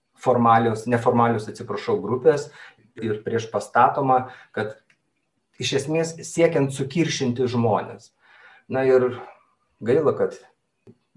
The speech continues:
mano paminėta dainininkė galvoja, kad virusai yra sugalvojami to paties farmacijos verslo atstovų. Gaila, kad teigiama, kad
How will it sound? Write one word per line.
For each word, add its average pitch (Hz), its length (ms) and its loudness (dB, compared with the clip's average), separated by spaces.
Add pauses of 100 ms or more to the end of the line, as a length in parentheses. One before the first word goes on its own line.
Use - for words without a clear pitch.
(120)
mano 110 320 0
paminėta 104 800 -2 (100)
dainininkė 101 640 -2
galvoja, 107 560 6
kad - 240 -4
virusai 113 400 0
yra 104 160 2
sugalvojami 101 720 2
to 98 160 6
paties 98 320 0
farmacijos 107 640 0
verslo 123 400 0
atstovų. 110 540 0 (460)
Gaila, - 280 8
kad 107 220 2 (340)
teigiama, 117 480 2
kad 95 220 0